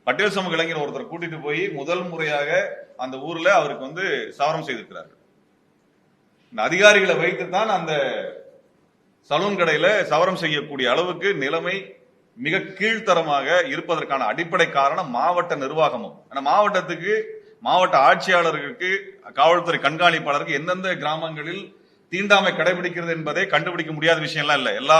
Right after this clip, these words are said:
இடத்துல உளவுத்துறை இருக்கிறீங்க. நான் நேரடியா அந்த கிராமத்திற்கு சென்று அது, ஏன்னா அந்த கிராமத்தில் நடந்த வன்முறை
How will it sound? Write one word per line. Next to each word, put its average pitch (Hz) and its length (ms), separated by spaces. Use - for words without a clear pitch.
இடத்துல 151 300
உளவுத்துறை 160 360
இருக்கிறீங்க. 110 360
நான் 202 280
நேரடியா 196 440
அந்த - 160
கிராமத்திற்கு 180 520
சென்று 160 280
அது, 151 100
ஏன்னா 202 160
அந்த 156 160
கிராமத்தில் 190 360
நடந்த 170 220
வன்முறை 196 260